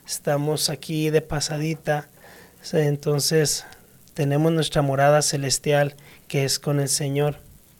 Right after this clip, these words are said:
Y es tan hermoso, como dice, dice en la palabra y como lo dice Juan y el pastor, que el celebrar la cena con el Señor, eso es algo hermoso porque nos recuerda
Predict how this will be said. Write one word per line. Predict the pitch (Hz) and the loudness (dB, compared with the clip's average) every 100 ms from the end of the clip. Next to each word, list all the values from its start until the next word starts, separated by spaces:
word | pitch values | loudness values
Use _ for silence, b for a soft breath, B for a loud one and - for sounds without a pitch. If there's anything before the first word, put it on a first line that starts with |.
| - - - - | -20 -20 -12 -2
Y | 180 | 2
es | 165 - | 2 2
tan | 185 165 | 4 4
hermoso, | 147 165 165 185 147 143 | 4 4 4 4 2 2
como | 151 151 151 151 151 - | 2 4 4 0 -2 -4
dice, | 156 180 160 | -2 0 2
dice | 160 151 | 2 2
en | 160 | 2
la | 151 | 4
palabra | 151 156 165 | 6 6 6
y | 160 | 4
como | - | -2
lo | 151 151 | -2 -2
dice | 156 160 | -2 -4
Juan | - 170 170 | -2 0 2
y | |
el | 156 | 0
pastor, | - 147 - 175 180 B B B B B - | -2 -2 2 4 2 B B B B B -4
que | - 170 160 160 170 | 4 6 8 8 6
el | 165 156 147 147 147 | 4 4 4 2 -2
celebrar | - 160 151 147 156 175 180 | 0 2 4 8 10 8 8
la | 165 | 4
cena | - 156 180 180 - | 4 2 4 4 2
con | 151 | 0
el | 147 | 0
Señor, | 135 147 143 139 131 - - - - 156 | 0 0 0 -2 -6 -14 -20 -20 -20 -8
eso | - 170 | -2 0
es | - | 2
algo | 165 165 170 | 2 4 4
hermoso | 160 170 190 175 | 4 2 2 0
porque | 170 151 156 | 0 0 -2
nos | 151 147 | -2 -2
recuerda | 139 160 151 165 165 | -2 2 2 4 2